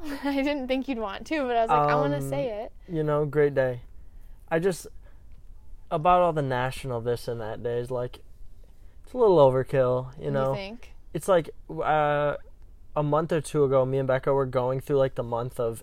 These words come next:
Speaker 2: April, I think.
Speaker 1: Yeah.
Speaker 2: And looking at, for each day in the month, like,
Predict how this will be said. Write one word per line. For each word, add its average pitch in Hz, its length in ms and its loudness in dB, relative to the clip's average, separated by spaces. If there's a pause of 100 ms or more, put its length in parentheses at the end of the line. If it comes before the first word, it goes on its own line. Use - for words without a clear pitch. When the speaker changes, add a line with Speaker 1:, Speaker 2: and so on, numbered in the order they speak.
Speaker 2:
April, 117 380 -2
I 92 100 -2
think. 107 420 -12
Speaker 1:
Yeah. 202 340 -6 (120)
Speaker 2:
And 139 240 0
looking 147 380 0
at, 127 180 0 (380)
for 143 240 -2
each 147 320 -4
day 117 580 4 (120)
in 127 160 -2
the 127 60 -2
month, 117 280 -2
like, 120 140 -4